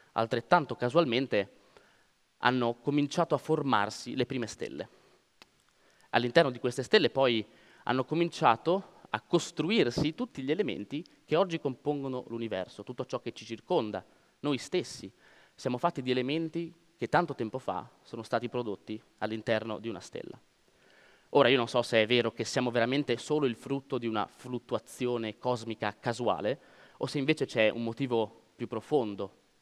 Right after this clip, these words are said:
per l'esistenza. Ma una cosa la so, che siamo, letteralmente, figli delle stelle. E se c'è una risposta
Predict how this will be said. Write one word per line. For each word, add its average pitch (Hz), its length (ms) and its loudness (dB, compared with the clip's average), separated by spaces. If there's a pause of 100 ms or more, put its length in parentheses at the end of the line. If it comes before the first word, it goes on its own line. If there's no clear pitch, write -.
(140)
per 107 160 -6
l'esistenza. 104 760 -4 (800)
Ma 131 260 6
una 156 180 2
cosa 120 460 0
la 110 100 0
so, - 260 -10 (1000)
che 156 120 2
siamo, 131 480 4 (340)
letteralmente, 110 800 -2 (520)
figli 151 340 0
delle 117 160 2
stelle. 92 440 -6 (840)
E - 80 -10
se 135 100 -6
c'è 180 120 2
una 160 120 2
risposta - 580 -2